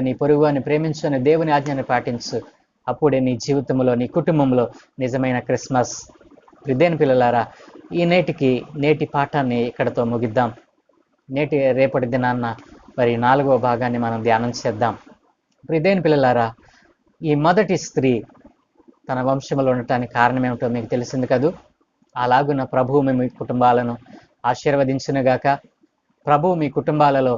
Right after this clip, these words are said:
నిజమైన క్రిస్మస్, నిజమైన ఆరాధన ఏమిటో మీ, మీకు తెలియచేయనుగాక. దేవుడు మీ కుటుంబాలను దీవించునుగాక. ప్రార్థన. మమ్మల్ని మిక్కిలిగా ప్రేమించుచున్న మా ప్రియ తండ్రి,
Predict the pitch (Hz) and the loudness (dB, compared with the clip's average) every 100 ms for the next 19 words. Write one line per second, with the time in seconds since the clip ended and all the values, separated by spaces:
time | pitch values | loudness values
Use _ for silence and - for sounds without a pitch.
0 | - - 131 139 156 151 135 147 139 - | -4 -6 -2 0 2 2 0 -2 -4 0
1 | 147 - - - - _ _ _ 135 127 | 0 0 -6 -16 -20 _ _ _ -6 -2
2 | 156 151 147 135 123 147 156 156 147 139 | 0 2 2 4 4 4 4 0 0 0
3 | 139 127 - - - _ - 127 117 _ | 2 0 -2 -20 -20 _ -10 -8 -8 _
4 | _ 131 135 127 135 131 135 - 127 127 | _ -8 -6 -4 -2 0 0 -2 -2 0
5 | 117 117 123 113 _ _ _ 160 190 185 | 0 0 -2 -4 _ _ _ -4 0 0
6 | 151 147 131 139 135 131 127 120 117 - | 0 -2 -2 2 4 4 2 -2 -6 -10
7 | - - 117 123 120 123 147 131 120 117 | -20 -16 -4 -2 0 -2 -2 -2 0 0
8 | - 113 - - - 123 101 120 120 - | -2 -6 -6 -12 0 0 0 -2 -6 -8
9 | - _ - 135 139 143 160 190 175 156 | -20 _ -8 -4 -2 -2 -2 0 2 2
10 | 143 135 135 135 - 131 123 120 - 120 | 0 -2 -4 -8 -10 -4 -2 -2 -4 -4
11 | 131 120 131 | -2 -2 -2